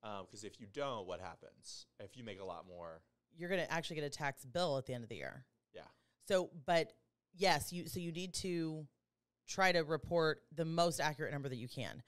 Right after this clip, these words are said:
Speaker 2: But, like, there are quirky things that I've seen come that really kinda hose the customer. So, like, I had a person, um,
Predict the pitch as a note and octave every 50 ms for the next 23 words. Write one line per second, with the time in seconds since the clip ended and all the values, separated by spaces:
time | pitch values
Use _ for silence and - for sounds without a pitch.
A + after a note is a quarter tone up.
0 | - - - - - _ - F3 F3 F3 E3 E3 - - - E3 F3+ F3+ F3 -
1 | E3 F3 F3 F#3+ G#3 G#3+ A3 G#3+ - _ - - - - F3 F3+ F3+ - - F#3
2 | G3+ G3 - - D3+ D3+ D#3 F3 G3 F#3 - D#3+ D3 C#3+ C#3 - - - D3 C#3+
3 | D3 D#3+ D#3 - - C#3+ B2+ C3+ C#3+ E3 F#3 G3+ F3 - C#3 G2+ D#3 C#3 D3 E3
4 | D#3+ D3+ D#3+ C#3+ - D3 C#3+ C#3 B2+ A#2 - D#3 D3 C#3+ C3+ C#3 C#3 B2+ - -
5 | - _ _ _ _ _ _ _ _ _ _ - D3+ - - D3 C3 - - -
6 | - G1+ - - _ _ _ _ _ _ _ _ - - - F3 E3 D#3 D3+ D3+
7 | D3 C#3+ - C#3+ D#3+ E3 D3+ D3+ C#3+ - - F3 E3+ - - E3+ D#3 D3+ D3+ D3+
8 | C#3+ - _ _ - D3+ D3 C#3 C3 B2+ B2 B2+ B2 B2 -